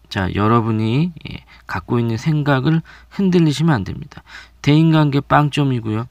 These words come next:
다른 사람들의 의견 듣지 마시고요. 결정과 선택 내리셔도 여러분 스스로가 결정 내리셔야 되고요. 상승의 타로 있으니까, 예, 좋은 결과가 있을 겁니다. 황금의 타로는 없어요.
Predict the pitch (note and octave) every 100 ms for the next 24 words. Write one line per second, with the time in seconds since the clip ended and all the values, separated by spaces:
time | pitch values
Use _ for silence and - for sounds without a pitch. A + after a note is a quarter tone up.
0 | - A2 A#2+ B2+ B2+ A#2+ A#2 A2 A2 G2
1 | G2+ F#2 F#2+ A2 C3 - - A2 F#2 F#2
2 | E2+ E2+ - _ - - - - _ _
3 | - G#2+ - C3 B2+ B2+ B2+ D3 C3+ D3+
4 | C3 A2 A#2+ A2+ G#2+ A2+ C#3 - _ -
5 | _ - G#2+ A#2 A#2+ A#2 D#3 - D3+ C3+
6 | G#2+ G2 B2+ - - F#2+ A2+ G#2 G2 G2+
7 | A2 G2+ F#2 A2+ C#3 - - - - -
8 | - - E3 F3+ F3+ F3+ F3 F3+ F3 E3+
9 | - E3 E3 E3+ F3 - _ - - -
10 | - - _ - D3+ E3+ D3+ C#3+ C#3 C#3
11 | A#2 - - - B2+ - - _ _ _
12 | _ _ - - _ _ - - G#3+ G#3
13 | G3+ F#3+ F3 E3 D3 C#3+ F#2 -